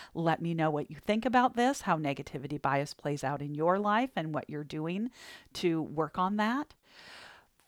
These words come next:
Find me and some resources at the joyful educator L L C dot com. And again, I'm Katie Barrett. Thank you so much for joining me.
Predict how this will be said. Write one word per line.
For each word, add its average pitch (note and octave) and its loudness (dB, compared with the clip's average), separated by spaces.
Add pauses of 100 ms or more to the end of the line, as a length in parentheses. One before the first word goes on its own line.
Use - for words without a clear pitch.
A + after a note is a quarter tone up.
Find G3+ 2
me G3+ -2
and F3+ 0
some F#3 -4
resources G#3+ -2 (100)
at F3+ 0
the F3+ 0
joyful E3+ -4
educator F#3+ -2
L E3+ 0
L E3+ -2
C F3 -2
dot F3 -4
com. F3 -2 (880)
And F#3 0
again, F3+ -2
I'm E3+ -4
Katie E3+ -6
Barrett. G3+ -4 (180)
Thank F3+ -6
you F3+ -10
so A#3 -4
much E3 -4
for D#3 -6
joining D#3 -4
me. D3+ -4